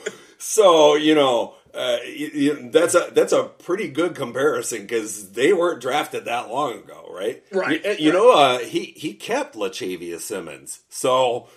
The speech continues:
Speaker 1: maybe he sees <laughs> something there, you know. But
Speaker 2: I think he
Speaker 1: it
Speaker 2: kept because he had to for some of these guys just to fill out the
Speaker 1: <laughs>
Speaker 2: roster.
Speaker 1: I, I'll tell you what, you know,
Speaker 2: Okay.
Speaker 1: he is gonna have a mass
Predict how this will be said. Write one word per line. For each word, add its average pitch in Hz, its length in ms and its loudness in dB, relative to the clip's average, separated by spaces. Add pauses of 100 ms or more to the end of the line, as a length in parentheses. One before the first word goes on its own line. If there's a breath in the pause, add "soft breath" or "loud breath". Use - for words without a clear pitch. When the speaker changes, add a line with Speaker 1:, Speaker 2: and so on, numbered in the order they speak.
(200 loud breath)
Speaker 1:
maybe 135 300 -2
he 220 160 -10
sees 254 400 -4
<laughs> - 60 -8
something 151 420 -4
there, 98 300 -4
you 95 120 -12
know. 98 300 -10 (400 loud breath)
But 415 140 6
Speaker 2:
I - 80 -6
think 202 140 -8
he - 60 -8
Speaker 1:
it - 60 -4
Speaker 2:
kept - 280 -4
because 185 200 -10
he 151 80 -10
had 156 240 -6
to 175 140 -16
for 139 140 -18
some 175 220 -12
of 180 60 -12
these 175 160 -10
guys - 200 -10
just - 240 -6
to 143 120 -6
fill - 100 -10
out 117 120 -8 (280)
the - 60 -8
Speaker 1:
<laughs> - 20 -6
Speaker 2:
roster. - 220 -12 (320 loud breath)
Speaker 1:
I, 151 160 -2
I'll 165 120 0
tell 330 220 -2
you 247 120 0
what, 135 440 -6 (320)
you 135 100 -8
know, 123 100 -8
Speaker 2:
Okay. - 180 -10
Speaker 1:
he 233 160 -4
is 214 440 -4
gonna 156 280 -4
have 147 460 -10 (100)
a 127 80 -2
mass 135 1120 -4